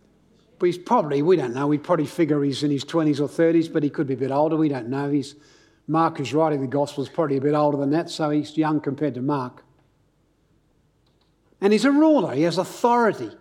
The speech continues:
He has influence. He has power somewhere, but there's things we don't know. We don't know his name.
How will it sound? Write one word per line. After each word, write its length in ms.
He 80
has 160
influence. 840
He 80
has 100
power 460
somewhere, 400
but 140
there's 200
things 200
we 120
don't 240
know. 200
We 80
don't 160
know 140
his 160
name. 320